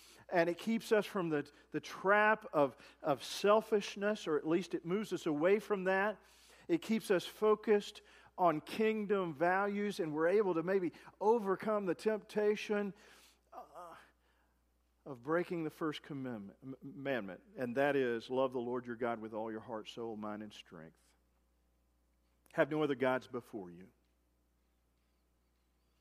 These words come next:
And so my need to give should be greater than what I'm giving to.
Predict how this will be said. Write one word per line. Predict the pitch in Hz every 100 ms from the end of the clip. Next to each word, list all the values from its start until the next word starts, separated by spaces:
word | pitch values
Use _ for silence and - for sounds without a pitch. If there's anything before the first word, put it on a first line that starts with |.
| _ _ _ _ _ _ _ _ _ _ 147
And |
so | 131 165 139
my | 131 147 180 196
need | 170 156 147 143 - _ _ _ _ _ _ _ _ _ _ _ -
to | 143
give | 110 113 101 98 95 _ _ _ _ _ _ _ _ _ _ _ _ _
should | - - 110
be |
greater | 95 117 120 120
than | 110 104
what | 107
I'm | 98 95
giving | 101 95 85
to. | -